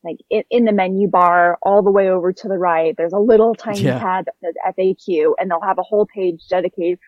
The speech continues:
Speaker 1: question, answer, question, answer, question, answer. The ones that I see that rank the best, and even the ones that I see that become featured snippets, are the ones that aren't organized like that. They have content in them. There, there's,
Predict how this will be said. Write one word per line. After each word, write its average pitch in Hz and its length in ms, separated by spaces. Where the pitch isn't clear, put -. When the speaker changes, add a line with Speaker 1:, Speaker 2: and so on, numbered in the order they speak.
Speaker 1:
question, 254 460
answer, 165 300
question, 226 500
answer, 160 240
question, 156 480
answer. - 220
The 214 120
ones 285 260
that 285 120
I 233 120
see 208 320
that - 220
rank 190 300
the - 60
best, 175 380
and 185 320
even 202 180
the 190 60
ones 185 240
that 185 100
I 180 180
see 190 160
that 160 120
become 185 280
featured 180 400
snippets, 302 340
are 226 180
the 247 80
ones 240 200
that 220 180
aren't 226 240
organized 214 680
like - 260
that. - 200
They 214 260
have 233 360
content 214 680
in 175 180
them. 170 180
There, 175 180
there's, 196 420